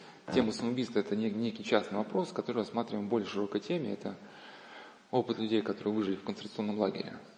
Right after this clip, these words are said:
Потому что у нас сейчас крупные офисы и мегаполисы, если на них посмотреть внимательно, они полностью практически повторяют вот эту логическую структуру концентрационного лагеря. Вот. И один из принципов концентрационного лагеря — это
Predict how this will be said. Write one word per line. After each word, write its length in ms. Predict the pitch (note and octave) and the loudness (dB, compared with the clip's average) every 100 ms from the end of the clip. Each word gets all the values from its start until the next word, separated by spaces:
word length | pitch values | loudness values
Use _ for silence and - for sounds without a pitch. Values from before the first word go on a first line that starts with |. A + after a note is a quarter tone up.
| - | -20
Потому 120 | - - | -14 -2
что 80 | A2+ | 2
у 40 | |
нас 100 | A#2 | 2
сейчас 240 | G#2 - - | 0 -4 -4
крупные 300 | - B2+ G#2+ | 2 2 4
офисы 480 | C3 E3 A2 - G2 | 0 0 -2 0 0
и 40 | G2 | 0
мегаполисы, 640 | G2+ A2 A2 D#3 A#2 - | 0 0 2 2 4 2
если 180 | F#2 G#2+ | 0 0
на 60 | |
них 120 | G2+ F#2+ | -6 -6
посмотреть 440 | - A#2 C#3+ E3 | -8 -4 0 2
внимательно, 560 | A2 G2+ G2 - F2 - - - - - - - - | 2 0 -2 -4 -10 -12 -16 -20 -20 -20 -20 -16 -4
они 180 | G#2 G#2 | -2 0
полностью 400 | D3 C3 A2 - | 0 -2 -4 -8
практически 380 | - A#2 G#2 | -8 -8 -10
повторяют 500 | - - A#2+ C3+ A#2+ | -14 -2 2 4 4
вот 100 | G#2 | 0
эту 340 | - G2 G2 D#2+ - - - - - | 0 0 0 -6 -12 -16 -18 -20 -4
логическую 480 | - G2+ C3+ - A2+ | 2 4 2 0 -4
структуру 380 | - - - A#2+ | -4 -6 0 0
концентрационного 600 | - F#2 - - G2+ G2+ | 0 -6 -6 -2 0 4
лагеря. 380 | F2 G1+ - - - - - - - - - - - - - _ _ - | 2 2 -6 -10 -16 -20 -20 -20 -20 -20 -20 -20 -20 -20 -20 _ _ -12
Вот. 300 | - F2+ E2 - | -4 -2 -2 2
И 40 | |
один 220 | G2+ A#2+ | 2 2
из 60 | A#2 | -2
принципов 380 | - A#2+ F#2+ - | 2 2 2 -4
концентрационного 480 | G2+ - - A2 C#3 | -4 -2 0 4 4
лагеря — 240 | E3+ G2+ - | 4 2 2
это 580 | G2+ G2 F#2+ - - | 0 2 0 -2 -6